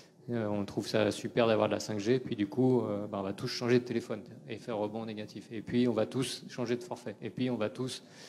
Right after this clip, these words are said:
mettre dix fois plus d'antennes que ce qu'il y a. Donc, les effets rebonds, on voit ce que ça peut donner dans un champ particulier, le champ notamment du, du progrès.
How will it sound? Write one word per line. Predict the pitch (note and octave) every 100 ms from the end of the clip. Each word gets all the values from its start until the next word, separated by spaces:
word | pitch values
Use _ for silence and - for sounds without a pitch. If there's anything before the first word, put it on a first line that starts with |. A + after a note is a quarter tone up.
| - -
mettre | A2+ A#2 - A2
dix | G#2 A2
fois | - A2+
plus | A#2+ A#2
d'antennes | A2 A#2 B2
que | A#2
ce | A2
qu'il | -
y | G#2+
a. | - - - -
Donc, | B2 G#2
les | A2+
effets | B2 C3+
rebonds, | A#2+ B2+ D3
on | A#2+
voit | A2 C3
ce | C3+
que | C3
ça | A#2+
peut | A#2+
donner | A#2 A#2 A#2+
dans | A2 G2+
un | G#2+
champ | - B2 A2+
particulier, | A2 - G#2 - A2+ D#3 E3
le | A2+ G2 G2
champ | - A2
notamment | G#2+ - G#2+ A2+
du, | G#2 F#2+ F2+ -
du | G#2 F#2
progrès. | - A2 G2+